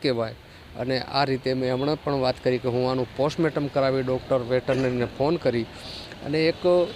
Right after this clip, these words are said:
જેની જવાબદારી આવતા દિવસોમાં ઉપયોગી થઈ શકે એટલા માટેનું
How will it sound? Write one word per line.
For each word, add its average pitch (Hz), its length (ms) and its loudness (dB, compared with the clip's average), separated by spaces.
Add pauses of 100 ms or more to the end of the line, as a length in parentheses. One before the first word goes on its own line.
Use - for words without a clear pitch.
(500)
જેની 160 220 6
જવાબદારી 151 540 4
આવતા 139 260 4
દિવસોમાં 143 520 2
ઉપયોગી 156 360 2
થઈ 135 180 0
શકે 123 260 0
એટલા 123 200 2
માટેનું 120 480 2